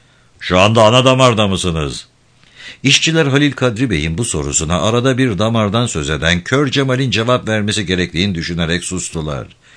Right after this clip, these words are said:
Suskunluğu tilki dikkatiyle anında sezinleyen Kör Cemal, "Ana damarın peşindeyiz." dedi. "Allah izin verirse ulaşır, onu da oyarız." Gelenlerin dikkati grizu lambasının ışığında kararlılığını açığa vuran Kör Cemal'in gözüne yöneldi.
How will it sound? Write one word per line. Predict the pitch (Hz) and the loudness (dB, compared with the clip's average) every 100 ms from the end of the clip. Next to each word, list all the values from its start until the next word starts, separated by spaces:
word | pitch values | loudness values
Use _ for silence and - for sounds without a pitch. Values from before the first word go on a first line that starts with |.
| - - - | -20 -20 -8
Suskunluğu | - 151 - 165 165 156 156 | 0 2 2 2 2 2 0
tilki | - 147 113 175 107 | 0 -4 -2 -2 -2
dikkatiyle | - 80 95 95 78 | -2 -2 0 0 2
anında | 90 101 101 104 120 | 2 2 2 2 0
sezinleyen | - 73 90 78 80 82 | -2 -2 -2 0 2 0
Kör | - 95 87 | 0 0 0
Cemal, | 82 78 87 95 - - - - - _ | -2 0 0 -2 -10 -20 -20 -20 -20 _
"Ana | 160 196 | 4 6
damarın | 143 90 82 78 | 4 0 -2 -4
peşindeyiz." | 92 87 90 80 80 73 | -2 0 0 0 -2 -2
dedi. | 78 76 | -4 -2
"Allah | 101 135 147 | 0 2 2
izin | 135 127 147 | 2 2 2
verirse | 135 151 151 | 2 2 0
ulaşır, | 123 127 123 135 117 | 0 0 2 2 2
onu | 127 151 95 | 2 2 2
da | |
oyarız." | 87 82 73 71 67 - - _ _ _ _ _ _ _ _ _ _ _ _ - - - - | 2 2 0 -4 -6 -8 -12 _ _ _ _ _ _ _ _ _ _ _ _ -20 -20 -20 -4
Gelenlerin | 113 143 170 160 170 170 98 | 2 4 6 4 2 2 0
dikkati | - 78 98 90 | -2 -2 0 0
grizu | 127 170 139 151 | 2 2 2 0
lambasının | 139 135 135 131 139 | 0 0 0 0 0
ışığında | 104 - 76 76 76 90 - | 0 0 0 -2 0 -2 0
kararlılığını | 113 123 117 117 110 113 120 107 | 0 0 0 0 0 -2 0 -2
açığa | 98 101 101 | 0 0 0
vuran | 85 73 87 87 | -2 -2 -2 0
Kör | 127 139 | 0 0
Cemal'in | 107 123 107 117 104 | 0 0 0 -2 0
gözüne | 90 82 85 87 | 0 0 0 0
yöneldi. | 73 69 73 71 69 67 | 0 0 -2 -2 -4 -6